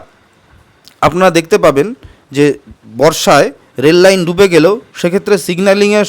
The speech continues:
সমস্যা হয়, এটা ঠিক, কিন্তু রেলগাড়ি তার উপর দিয়ে অল্প গতিতে হলেও আমাদের গন্তব্যে কিন্তু পৌঁছে দেয়। তো দেখতে দেখতে আমরা চলে আসলাম নুঙ্গি স্টেশনের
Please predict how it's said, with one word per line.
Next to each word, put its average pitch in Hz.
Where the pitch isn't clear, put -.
সমস্যা 196
হয়, 170
এটা 214
ঠিক, 165
কিন্তু 185
রেলগাড়ি 190
তার 170
উপর 180
দিয়ে 160
অল্প 147
গতিতে 156
হলেও 147
আমাদের 151
গন্তব্যে 147
কিন্তু 135
পৌঁছে 127
দেয়। 90
তো 165
দেখতে 165
দেখতে 202
আমরা 160
চলে 170
আসলাম 160
নুঙ্গি 185
স্টেশনের 190